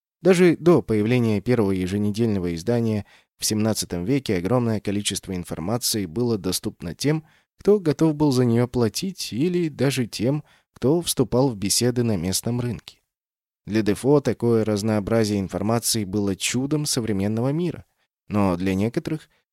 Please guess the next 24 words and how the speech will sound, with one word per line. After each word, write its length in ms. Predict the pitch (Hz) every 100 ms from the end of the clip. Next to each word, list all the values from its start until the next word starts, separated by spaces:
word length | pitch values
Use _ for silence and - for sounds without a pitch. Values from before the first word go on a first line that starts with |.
| -
это 280 | - 185 -
создавало 580 | - 127 120 101 107 107
проблему. 640 | - 104 95 95 92 95 _ _ _ _ _ _
Каким 300 | - 107 147 -
образом 640 | 127 139 139 135 135 135
из 180 | 120 110
этого 340 | 127 123 117
огромного 500 | 104 107 135 123 110
потока 520 | 98 95 - 127 -
информации 800 | 104 87 87 104 160 - - 120 - _ _ _
выделить 500 | 120 170 180 170 -
наиболее 560 | 160 156 151 180 175 170
важную 640 | 120 127 143 143 156 147 -
и 100 | 147
интересную? 720 | 151 - 196 127 - - - _ _ _ _ _ _ _ _
Как 380 | 107 123 - -
кто-то 520 | - - 110 - 120
мог 320 | - 113 110 -
обнаружить 640 | 113 113 113 107 117 117 -
иголку 600 | 113 92 101 123 - 117
в 100 | 90
этом 380 | 95 104 110 104
стоге 480 | - 98 95 90 113
сена? 420 | - 160 -